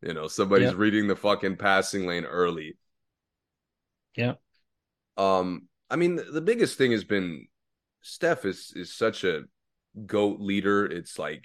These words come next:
Speaker 1: it's sick, honestly.
Speaker 2: <laughs> Mm-hmm.
Speaker 1: Um, Steph also has this attribute boost at home that, again, nobody,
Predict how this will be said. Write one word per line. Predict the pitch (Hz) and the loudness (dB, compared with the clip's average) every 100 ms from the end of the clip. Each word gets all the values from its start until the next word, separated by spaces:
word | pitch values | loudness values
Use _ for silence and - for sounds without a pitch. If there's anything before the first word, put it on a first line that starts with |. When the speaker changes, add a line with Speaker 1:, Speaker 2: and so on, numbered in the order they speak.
| - | -12
Speaker 1:
it's | 85 - | -12 -10
sick, | - 73 65 - | -8 -8 -8 -10
honestly. | - 71 73 - - 76 _ _ _ _ _ _ _ | -10 -10 -10 -14 -14 -16 _ _ _ _ _ _ _
Speaker 2:
<laughs> | 151 147 - _ _ _ _ _ | 2 2 -20 _ _ _ _ _
Mm-hmm. | 151 135 135 151 _ _ _ _ _ 90 | 6 8 6 4 _ _ _ _ _ 0
Speaker 1:
Um, | 92 90 87 87 - _ _ _ _ _ - | 2 2 -2 -8 -10 _ _ _ _ _ -12
Steph | - 165 175 | 2 6 6
also | 160 165 175 160 | 8 6 6 6
has | 143 139 110 | 8 6 4
this | 110 101 - | -2 -2 0
attribute | 113 120 123 139 120 135 139 | 4 4 4 2 4 4 4
boost | 113 127 131 143 - - - | 2 2 4 2 -2 -6 0
at | 104 | 0
home | 98 107 123 131 139 139 _ _ _ _ _ | 4 6 8 6 2 -4 _ _ _ _ _
that, | - 98 92 - | 2 4 4 0
again, | 98 117 98 90 80 101 113 | 2 4 4 2 -4 0 6
nobody, | 139 160 143 139 127 131 | 8 8 8 6 4 -2